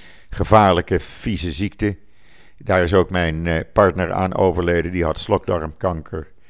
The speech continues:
Eh, eh, of al-, alvleesklierkanker, maar die zat vlak bij haar slot-, slokdarm. Dus dat kon niet geopereerd worden. Eh, ja, zo zie je maar, er komen steeds meer behandelingen naar buiten die,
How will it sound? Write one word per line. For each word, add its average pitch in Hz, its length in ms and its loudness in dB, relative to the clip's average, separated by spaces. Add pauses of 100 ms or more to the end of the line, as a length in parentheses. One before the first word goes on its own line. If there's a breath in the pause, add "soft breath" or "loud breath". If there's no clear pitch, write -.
(540 soft breath)
Eh, 85 340 2
eh, - 840 -8
of - 140 -6
al-, 107 220 6
alvleesklierkanker, 98 1800 2
maar 92 220 2
die 87 140 -4
zat 98 320 0 (320 soft breath)
vlak 107 420 2
bij 92 280 2
haar 80 180 2
slot-, 107 320 -2 (120)
slokdarm. 82 640 0 (520 loud breath)
Dus 82 140 -6
dat - 400 -4
kon 92 200 0
niet 92 180 -6
geopereerd 90 640 0
worden. 78 340 -2 (920 loud breath)
Eh, 113 460 4
ja, 117 220 4
zo 107 120 2
zie 117 160 0
je 127 80 2
maar, 110 260 2
er - 220 -8
komen 113 260 2
steeds 117 400 2 (100)
meer 113 540 -2
behandelingen 101 920 2 (100)
naar 95 220 0
buiten 95 440 2
die, 85 340 -6